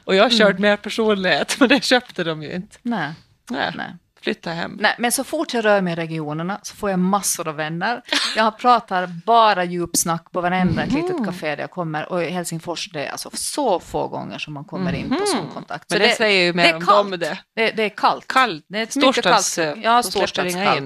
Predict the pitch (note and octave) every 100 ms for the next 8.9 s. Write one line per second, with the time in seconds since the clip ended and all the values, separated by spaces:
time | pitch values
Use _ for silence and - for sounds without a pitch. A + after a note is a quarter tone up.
0 | C3+ - - - - _ - - - E3+
1 | D#3 - D#3 E3 F#3 G#3+ C4+ D#3 E3 C3+
2 | D#3 - - - - E3 D#3+ - - -
3 | - - D3 - _ F#3 F#3 - E4 A#3+
4 | C4 C4+ C#4+ C#4+ B3 A#3+ - B3+ A3+ G#3+
5 | G#3 G3+ A#3 A#3 A3 G#3 A#3 G#3 G3+ G#3
6 | G#3+ B3+ D4 F3 D3 - D3+ D3+ - E3+
7 | F#3+ G#3 F#3 E3 D3 B2+ C3 E3 D#3 C#3+
8 | - D#3+ F#3+ F#3+ G3+ C3+ - G#2